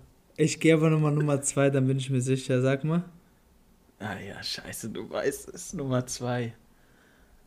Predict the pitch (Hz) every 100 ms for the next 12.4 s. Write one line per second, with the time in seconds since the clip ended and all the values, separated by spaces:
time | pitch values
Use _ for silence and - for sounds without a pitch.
0 | - - - 139 170 139 139 151 147 127
1 | 135 147 131 123 127 127 127 117 127 131
2 | 123 - 120 123 - 113 - 120 123 123
3 | 107 101 85 98 - 98 101 - - 104
4 | _ _ _ _ _ _ _ _ _ _
5 | _ _ _ _ _ _ _ _ _ _
6 | _ - 139 123 - 175 226 - 127 123
7 | 123 104 107 120 131 - _ _ _ _
8 | _ _ _ _ _ _ _ _ _ -
9 | 139 127 123 120 120 120 120 120 123 -
10 | - _ _ _ _ _ - 135 202 233
11 | - - - - - _ - - 110 143
12 | 151 120 104 107